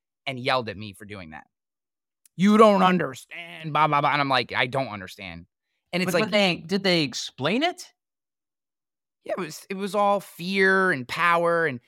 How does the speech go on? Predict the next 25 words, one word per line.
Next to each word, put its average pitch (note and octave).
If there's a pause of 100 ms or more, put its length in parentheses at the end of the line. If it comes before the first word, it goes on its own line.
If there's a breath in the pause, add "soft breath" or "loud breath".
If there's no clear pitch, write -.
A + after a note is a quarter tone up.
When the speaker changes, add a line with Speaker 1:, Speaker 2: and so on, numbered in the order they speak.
Speaker 1:
so F3
this F#3
is G3+
what F#3
I F#3+
started. C3+
So, F3
so, E3
dude, D#3+
I'm F3
a D#3
huge F#3
self-reflector. B2+
All F#3
these F#3+
things E3+
are B2
data A#2
points G#2+
in G#2
my G2+
mind, F#2
right? G2
Speaker 2:
Oh, A#3
yeah. D#3+